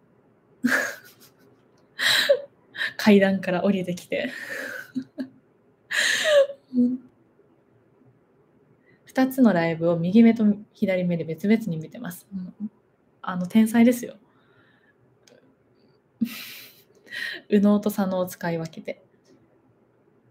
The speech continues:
ジェーダブリューエフ、千四、一エージェー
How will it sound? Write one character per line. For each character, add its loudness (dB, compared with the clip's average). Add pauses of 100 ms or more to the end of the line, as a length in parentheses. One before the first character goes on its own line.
(1600)
ジ -8
ェ -2
ー -6
ダ -6
ブ -4
リ -4
ュ -4
ー 0
エ 2
フ、 -6
千 -4
四、 2
一 -4
エ -2
ー -8
ジ -8
ェ -4
ー -8